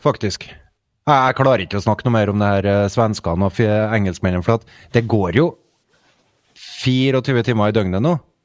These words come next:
Og hvis du ikke følger med hele tiden, så er det noe nytt hele tiden. Så det du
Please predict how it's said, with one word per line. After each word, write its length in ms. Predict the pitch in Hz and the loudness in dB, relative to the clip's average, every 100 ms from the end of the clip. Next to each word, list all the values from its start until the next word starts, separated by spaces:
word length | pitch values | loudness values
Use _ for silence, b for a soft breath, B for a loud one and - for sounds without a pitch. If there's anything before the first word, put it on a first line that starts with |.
| _ _ _ _ _ _ _ _ - | _ _ _ _ _ _ _ _ -2
Og 520 | 120 117 113 113 113 | 2 4 2 2 0
hvis 200 | 117 - | -2 -2
du 60 | 123 | -2
ikke 140 | - | 0
følger 180 | 123 104 | 0 2
med 80 | 95 | 2
hele 200 | 104 98 | 0 0
tiden, 240 | 98 95 92 | 0 -2 0
så 100 | 131 | 0
er 80 | 92 | 0
det 80 | |
noe 100 | 104 110 | 0 -2
nytt 280 | - - - _ | -4 -10 -20 _
hele 160 | 190 170 | -2 0
tiden. 220 | 143 104 _ _ _ _ _ | -2 -6 _ _ _ _ _
Så 160 | - 123 120 117 | -4 0 0 0
det 280 | 113 110 | 0 0
du 80 | 107 | 2